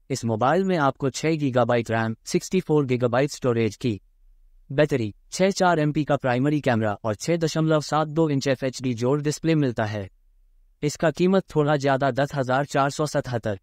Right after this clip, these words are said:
रुपये है। नंबर चार पे Moto ई थर्टीन है। इस मोबाइल में आपको आठ गीगाबाइट रैम, एक सौ अट्ठाईस गीगाबाइट स्टोरेज, सिक्स डॉट पाँच योजक चिन्हाई एनसीएचएचडी जोड़ डिस्प्ले, एक तीन एमपी का प्राइमरी कैमरा और की बैटरी मिलती है।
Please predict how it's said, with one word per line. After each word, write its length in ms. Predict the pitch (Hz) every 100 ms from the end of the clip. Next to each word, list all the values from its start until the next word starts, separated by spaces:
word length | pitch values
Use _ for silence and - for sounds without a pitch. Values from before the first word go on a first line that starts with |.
| _ _ -
रुपये 280 | 143 151 151
है। 240 | 123 98 - _ 135
नंबर 280 | 151 190
चार 280 | 196 156 147
पे 140 | 147 151
Moto 360 | 131 156 170
ई 80 | 143
थर्टीन 380 | 135 139 151 151
है। 200 | 123 104 104 -
इस 140 | 117
मोबाइल 380 | 117 107 135 185
में 100 | 180
आपको 320 | 147 127 -
आठ 220 | 120 143 160
गीगाबाइट 580 | 135 123 123 123 127
रैम, 260 | 117 113 101 - 127
एक 160 | 117
सौ 160 | - 165
अट्ठाईस 440 | 160 - 156 143
गीगाबाइट 480 | 123 123 127 131 139
स्टोरेज, 480 | - 117 110 107 - -
सिक्स 300 | 190 190 139
डॉट 200 | 135 135
पाँच 260 | 123 147 -
योजक 300 | 131 117 131
चिन्हाई 380 | - 143 139 147
एनसीएचएचडी 920 | 143 127 135 120 127 139 131 117 139
जोड़ 240 | 139 131 127
डिस्प्ले, 460 | 123 - 117 98 - _ _ _ _ _ _
एक 180 | 143 165 -
तीन 200 | 180 175
एमपी 260 | 170 165
का 120 | 156 147
प्राइमरी 460 | 139 131 147 151
कैमरा 360 | 143 123 113 104 117
और 140 | 123
की 120 | 175
बैटरी 360 | 151 127 131 165
मिलती 340 | 151 120 123
है। 220 | 110 101